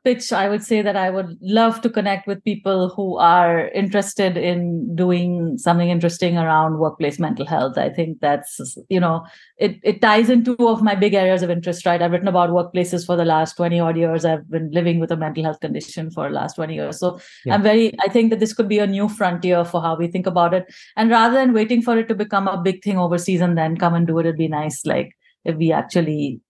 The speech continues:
Speaker 1: you know, took up that gauntlet and, and did something about that. So maybe that's
Speaker 2: Wonderful.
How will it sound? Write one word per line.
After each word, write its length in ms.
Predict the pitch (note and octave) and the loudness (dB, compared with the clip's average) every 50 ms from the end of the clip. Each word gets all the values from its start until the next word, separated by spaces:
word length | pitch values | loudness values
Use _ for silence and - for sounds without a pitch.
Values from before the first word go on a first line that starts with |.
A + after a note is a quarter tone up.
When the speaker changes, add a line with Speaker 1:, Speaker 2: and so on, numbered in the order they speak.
| _ _ - | _ _ -2
Speaker 1:
you 80 | E3 D#3+ | 0 0
know, 120 | D#3 D3 | 0 0
took 120 | - E3 D#3+ | -2 0 0
up 140 | D3+ - | 2 2
that 160 | D3+ D3+ B2 A2 | 2 0 0 2
gauntlet 480 | C#3 C3+ - B2 C#3+ B2+ A#2 A2+ C3+ | 0 0 0 0 0 -2 -2 -2 -2
and, 160 | C3+ B2+ B2 - | -2 -2 -2 -4
and 140 | - D3 C#3+ | -4 -4 -4
did 160 | D3 C3+ - | -4 -6 -4
something 260 | - - D#3 - A#2+ | -6 -8 -6 -6 -6
about 280 | - - - - - - | -6 -6 -8 -8 -8 -10
that. 240 | - - - - | -12 -12 -14 -16
So 240 | - - - - - _ _ _ _ _ _ _ _ - | -14 -14 -14 -14 -16 _ _ _ _ _ _ _ _ -10
maybe 120 | - D#3 D3+ | -8 -6 -6
that's 240 | B2 A#2+ A#2+ B2 C#3+ | -6 -6 -6 -4 -2
Speaker 2:
Wonderful. 160 | C3+ B2 | -4 -4